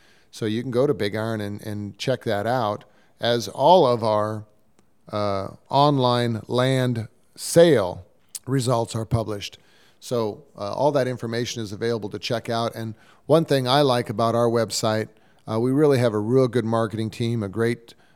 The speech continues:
uh, video team. They can do some wonderful work showing the topography of this, of the land just with the drone shots. They put together a nice package of information. So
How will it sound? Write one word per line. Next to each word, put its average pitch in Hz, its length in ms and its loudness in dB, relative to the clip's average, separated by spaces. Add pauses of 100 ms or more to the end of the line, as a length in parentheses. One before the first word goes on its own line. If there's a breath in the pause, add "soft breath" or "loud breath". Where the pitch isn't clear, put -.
(120)
uh, 92 260 -4
video 123 440 2
team. 120 580 -4 (380 soft breath)
They 107 180 -2
can 113 240 -8
do 123 180 -2
some 113 280 -6
wonderful 131 500 0
work 120 480 0
showing 120 560 -4
the 101 140 -4
topography 113 680 -2
of 110 140 -4
this, 104 200 -10
of 107 260 -10
the 101 100 -4
land 120 380 -4
just 107 240 -8
with 104 100 -4
the 98 80 -4
drone 110 360 -2
shots. 110 560 -4 (420 soft breath)
They 104 80 -6
put 127 180 -4
together 110 380 -2
a - 20 -6
nice 113 440 -4
package 110 720 -6 (340 soft breath)
of 107 140 -4
information. 110 760 -4
So 104 360 -4